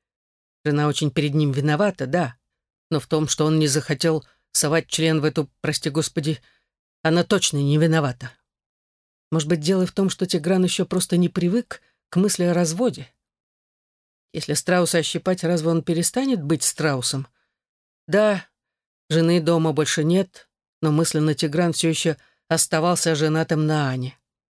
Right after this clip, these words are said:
Наверное, в этом дело, в его порядочности, внутреннем барьере перед изменой.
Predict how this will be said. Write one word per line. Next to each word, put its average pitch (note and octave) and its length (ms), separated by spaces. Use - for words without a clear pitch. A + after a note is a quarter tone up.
Наверное, F#3 500
в F#3 40
этом F3 320
дело, C3 320
в C#3 60
его C#3 160
порядочности, E3 840
внутреннем E3+ 560
барьере D#3+ 460
перед D#3 260
изменой. D#3 600